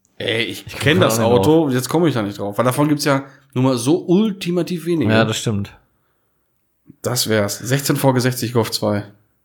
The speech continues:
Speaker 1: Boah.
Speaker 2: Oh.
Speaker 1: Das wär richtig geil.
Speaker 2: Ich
Speaker 1: Das,
Speaker 2: komm
Speaker 1: das
Speaker 2: jetzt
Speaker 1: wär
Speaker 2: auch
Speaker 1: geil.
Speaker 2: nicht,
Speaker 1: Den,
Speaker 2: komm jetzt
Speaker 1: den,
Speaker 2: aber
Speaker 1: den
Speaker 2: jetzt
Speaker 1: würd ich
Speaker 2: gerade
Speaker 1: auch nie, wirklich niemals abgeben. Niemals. Oder den Manta Manta, also den Manta aus Manta Manta, würd ich auch niemals abgeben, wenn ich ihn hätte.
Speaker 2: Ja, ja, aber
Speaker 1: Niemals.
Speaker 2: das
Speaker 1: Den würd
Speaker 2: wär
Speaker 1: ich mir in der
Speaker 2: auch
Speaker 1: Ecke schnell angucken.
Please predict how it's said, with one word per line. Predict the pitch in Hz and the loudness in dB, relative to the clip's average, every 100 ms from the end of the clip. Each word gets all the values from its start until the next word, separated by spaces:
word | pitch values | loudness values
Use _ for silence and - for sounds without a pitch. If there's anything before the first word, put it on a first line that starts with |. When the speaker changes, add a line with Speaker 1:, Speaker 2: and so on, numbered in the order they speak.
| _ _ _ | _ _ _
Speaker 1:
Boah. | - 110 - 62 - - _ | -4 -2 -2 -4 -8 -16 _
Speaker 2:
Oh. | - - - - _ _ _ _ _ _ _ _ _ _ _ _ _ _ _ _ _ _ _ _ _ _ _ _ _ _ _ _ | -8 -8 -8 -12 _ _ _ _ _ _ _ _ _ _ _ _ _ _ _ _ _ _ _ _ _ _ _ _ _ _ _ _
Speaker 1:
Das | 110 - | -8 -6
wär | 107 | -8
richtig | 110 - 104 | -10 -16 -18
geil. | 90 | -8
Speaker 2:
Ich | 139 | -6
Speaker 1:
Das, | - | -2
Speaker 2:
komm | 117 | -2
Speaker 1:
das | 196 | -2
Speaker 2:
jetzt | |
Speaker 1:
wär | 180 | -2
Speaker 2:
auch | |
Speaker 1:
geil. | 107 | -2
Speaker 2:
nicht, | 104 | 0
Speaker 1:
Den, | 180 | 2
Speaker 2:
komm | 202 | 2
jetzt | |
Speaker 1:
den, | 202 | 2
Speaker 2:
aber | 123 | 4
Speaker 1:
den | 190 | 4
Speaker 2:
jetzt | 196 | 4
Speaker 1:
würd | |
ich | 123 | 2
Speaker 2:
gerade | 120 | 2
Speaker 1:
auch | 127 - | 0 0
nie, | 147 180 151 | -2 -2 -4
wirklich | 151 139 | -4 0
niemals | 139 127 104 | 2 2 -2
abgeben. | - - - - _ _ _ - | -10 -18 -18 -20 _ _ _ -8
Niemals. | 113 92 90 - - - - _ - | -6 -6 -10 -14 -16 -18 -20 _ -4
Oder | 123 113 110 - - | 0 0 0 -8 -12
den | 123 123 | -4 0
Manta | 139 139 135 | 2 4 2
Manta, | 156 175 185 - - | 2 2 0 -4 -6
also | 131 131 | -2 0
den | 123 | 2
Manta | 143 156 | 0 0
aus | 139 | 0
Manta | 147 139 | 0 0
Manta, | 147 147 110 | -2 -4 -2
würd | 156 | 0
ich | 220 | 2
auch | 220 | 4
niemals | 226 156 - | 4 2 0
abgeben, | - 98 101 | -6 -10 -8
wenn | 104 | -8
ich | |
ihn | 101 | -6
hätte. | 104 | -4
Speaker 2:
Ja, | 113 101 - _ 101 | -4 -4 -10 _ -6
ja, | 113 | -2
aber | 135 139 | 0 2
Speaker 1:
Niemals. | 123 | 0
Speaker 2:
das | 131 | 0
Speaker 1:
Den | 151 | 2
würd | |
Speaker 2:
wär | |
Speaker 1:
ich | 185 | 2
mir | |
in | 202 | 2
der | 226 | 0
Speaker 2:
auch | |
Speaker 1:
Ecke | 247 | 0
schnell | 233 | -2
angucken. | 190 - 101 101 | -2 -6 -8 -10